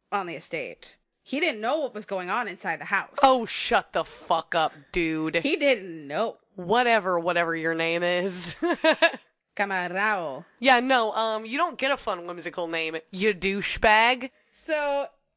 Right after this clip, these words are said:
Speaker 1: August twenty-second, two thousand twelve, a decree was signed that initiated the expropriation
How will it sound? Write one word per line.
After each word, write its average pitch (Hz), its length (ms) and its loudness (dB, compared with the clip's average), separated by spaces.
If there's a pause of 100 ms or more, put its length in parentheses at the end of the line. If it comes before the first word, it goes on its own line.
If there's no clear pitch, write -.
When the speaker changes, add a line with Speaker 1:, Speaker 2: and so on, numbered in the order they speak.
(440)
Speaker 1:
August 349 420 0 (120)
twenty-second, 254 760 -6
two 302 120 -8
thousand 240 320 -6
twelve, 160 580 -6 (720)
a 214 120 -4
decree 208 840 -6 (320)
was 202 120 -8
signed 165 640 -6
that 180 160 -4
initiated 190 760 -6
the 165 220 -10
expropriation 175 1200 -8